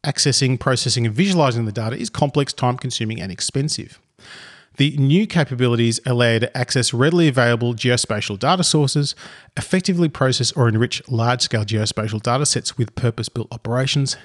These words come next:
and accelerate model building by selecting pre-trained M L models.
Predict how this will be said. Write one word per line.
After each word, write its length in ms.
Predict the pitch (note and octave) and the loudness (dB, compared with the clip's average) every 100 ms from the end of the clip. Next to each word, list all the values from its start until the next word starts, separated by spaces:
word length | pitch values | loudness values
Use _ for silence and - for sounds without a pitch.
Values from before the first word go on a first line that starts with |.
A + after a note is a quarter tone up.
| _ - | _ -2
and 100 | B2+ | 0
accelerate 680 | - - E3 A3 F#3+ A#2+ | 2 2 2 2 2 2
model 240 | A#2 A2 G#2 | -2 -6 -4
building 340 | G#2+ G2+ A2 - - - - | -4 -4 -6 -10 -16 -6 0
by 120 | C3 | 2
selecting 540 | - C3 B2 B2+ E3+ | 4 2 2 -2 -4
pre-trained 800 | - B2+ A#2+ - G#2 G#2 G#2 A2 - - | -2 -2 -2 -2 -4 -4 -6 -8 -8 -2
M 200 | A#2+ - | -2 -2
L 180 | G#2 | -6
models. 440 | G2 G#2 A2 - | -6 -6 -8 -10